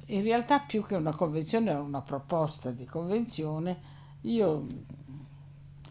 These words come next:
penso che continuerò a lottare perché si arrivi poi ad una convenzione. Ma comunque in quell'occasione, eh, era stato presentato un documento a firma di Cuba,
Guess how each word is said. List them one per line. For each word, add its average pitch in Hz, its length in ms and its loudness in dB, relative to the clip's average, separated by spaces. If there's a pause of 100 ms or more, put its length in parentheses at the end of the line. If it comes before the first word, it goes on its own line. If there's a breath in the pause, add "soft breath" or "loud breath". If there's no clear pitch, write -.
(120)
penso 220 300 0
che 185 160 -2
continuerò 196 540 -2
a 196 60 0
lottare 147 600 0
perché 156 340 -8
si 165 140 -4
arrivi 147 400 -2
poi 143 420 -6
ad 143 140 -8
una 147 180 -4
convenzione. 127 840 -10 (560 loud breath)
Ma 240 100 4
comunque 254 400 6
in 226 120 4
quell'occasione, 285 1120 6 (440 loud breath)
eh, 208 320 4
era 226 220 6
stato 262 320 2
presentato 202 1080 2
un 254 220 6
documento 180 1040 2 (540 loud breath)
a 190 120 4
firma 165 640 2
di 151 180 -2 (240)
Cuba, 175 640 0